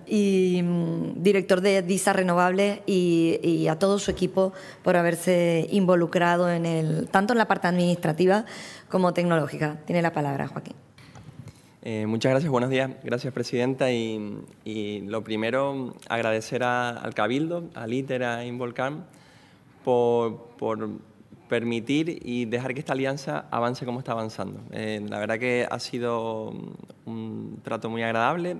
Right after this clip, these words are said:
Speaker 2: Estamos apostando por un proyecto cien por ciento sostenible para Canarias y es muy relevante para, para el grupo disa. Eh, disa, mm, está entusiasmado, o sea, estamos en-, entusiasmados porque al final ver que hemos participado en un concurso, eh,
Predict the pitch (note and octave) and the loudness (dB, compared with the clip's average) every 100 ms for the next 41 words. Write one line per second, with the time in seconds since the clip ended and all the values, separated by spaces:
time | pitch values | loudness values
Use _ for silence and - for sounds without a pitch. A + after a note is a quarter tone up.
0 | - A#2 A#2 A#2 B2 B2 A#2 A#2 A#2 A#2+ | -12 -8 -6 -6 -6 -6 -6 -4 -6 -6
1 | A2 A#2 B2+ A2 A#2 A#2 B2 A#2+ A#2+ A#2+ | -8 -8 -8 -8 -8 -8 -8 -4 -4 -2
2 | A#2+ B2 D3 E3 - - - - - - | -2 -2 -2 -4 -10 -20 -20 -20 -20 -20
3 | - - - - C3+ C#3+ C3+ C3 B2+ C3 | -20 -20 -10 0 2 4 4 4 2 2
4 | C3+ C3 A#2 A2+ G#2+ A2 G#2+ A2+ A2+ G#2 | -2 -2 0 -2 -2 -2 -2 -2 0 0
5 | F#2+ F#2+ F#2+ - - - - - - - | -2 -6 -14 -16 -20 -20 -20 -20 -20 -20
6 | - - - A2+ G#2+ G#2+ B2+ C3+ D#3+ D#3+ | -20 -18 -10 -8 -6 -4 -2 0 2 4
7 | D#3 D#3 D3 C#3+ C#3 C3+ B2+ A#2+ - - | 2 0 -2 -4 -4 -4 -4 -6 -10 -20
8 | - - - A#2 C3 C3+ C#3+ C3+ D3+ C#3+ | -20 -20 -10 -4 -2 0 0 4 2 2
9 | B2+ C3 C3+ D3 - C3 C3+ C#3 B2 C3+ | 0 0 0 0 -2 -2 -2 0 2 2
10 | D#3 D3+ A#2+ A2+ A2+ A#2+ C#3 - - - | 0 0 -4 -4 -2 -2 -4 -8 -20 -20
11 | - - - - B2 B2+ D3 E3+ D3+ D3+ | -20 -20 -18 -2 0 2 0 0 -2 -2
12 | D3 D3 C#3+ C#3+ C#3 D3 B2+ - F#2 F#2+ | 0 0 0 -2 0 0 0 -2 -4 -6
13 | - - G#2 G2+ G2 G2 | -14 -10 -6 -4 -4 -4